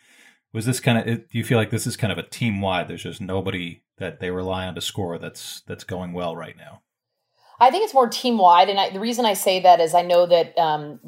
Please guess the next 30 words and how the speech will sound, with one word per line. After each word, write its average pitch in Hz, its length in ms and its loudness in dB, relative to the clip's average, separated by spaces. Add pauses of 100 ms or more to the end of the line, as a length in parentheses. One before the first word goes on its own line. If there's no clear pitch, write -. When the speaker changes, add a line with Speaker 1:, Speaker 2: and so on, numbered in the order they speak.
(120)
Speaker 2:
Lou 190 220 2
Lamoriello's 170 460 2
reputation 156 580 -4
is 143 140 -10
that 143 100 -2
he 165 160 -16
does 147 260 2
so, 160 380 4
he 170 120 -6
does 175 180 4
his 156 100 -8
due 160 140 -8
diligence, 143 480 -4
right? 151 160 -2
He's 160 120 -10
not 180 200 4
gonna 180 120 -2
bring 165 280 -2
in 156 440 -4
personalities 147 640 -4
that 151 80 -2
are 151 80 -8
gonna 143 160 -2
upset - 340 -2
the 143 100 -6
apple 156 240 -4
cart 156 220 0
in 151 140 -14 (140)
any 165 180 -6
way. 151 440 0